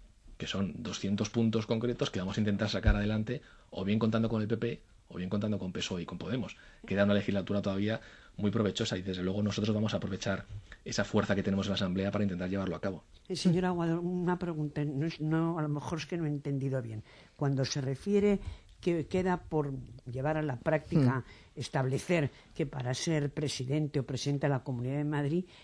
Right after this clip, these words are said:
Speaker 2: eh, haya primarias, ¿se refiere primarias dentro del partido por el que se presenta?
Speaker 1: Claro,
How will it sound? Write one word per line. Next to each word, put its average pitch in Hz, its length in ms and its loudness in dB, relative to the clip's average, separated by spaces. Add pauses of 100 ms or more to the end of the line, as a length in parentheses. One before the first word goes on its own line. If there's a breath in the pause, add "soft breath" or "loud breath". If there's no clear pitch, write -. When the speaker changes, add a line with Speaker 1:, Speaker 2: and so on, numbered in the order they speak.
(140 loud breath)
Speaker 2:
eh, 135 380 -2 (220)
haya 180 280 8
primarias, 139 600 4
¿se - 180 0
refiere 208 520 6
primarias 214 580 4 (260 loud breath)
dentro 208 440 8
del 208 180 10
partido 214 580 4
por 190 140 8
el 156 80 4
que 170 80 0
se 151 140 4
presenta? 208 480 2 (280)
Speaker 1:
Claro, 95 300 2